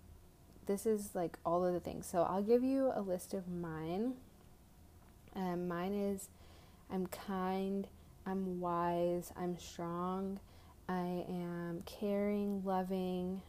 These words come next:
I'm fearless. Those are the types of things that I aspire to be whenever I'm being my best self. And then,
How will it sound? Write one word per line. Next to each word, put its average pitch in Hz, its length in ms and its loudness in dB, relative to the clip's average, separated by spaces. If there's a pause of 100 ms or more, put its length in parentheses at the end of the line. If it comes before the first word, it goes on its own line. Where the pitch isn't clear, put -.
(180)
I'm 175 500 -2 (240)
fearless. 202 960 0 (720)
Those 190 240 4
are 202 80 4
the 202 100 2
types 180 300 0
of 180 100 -4
things 165 540 0 (440)
that 160 340 0 (280)
I 170 220 4
aspire 170 460 2
to 175 120 -10
be 165 280 0 (120)
whenever 170 440 -2
I'm 170 240 0
being 180 240 0
my 165 100 -2
best 160 340 -4
self. - 400 -2 (720)
And 180 160 -4
then, 220 380 2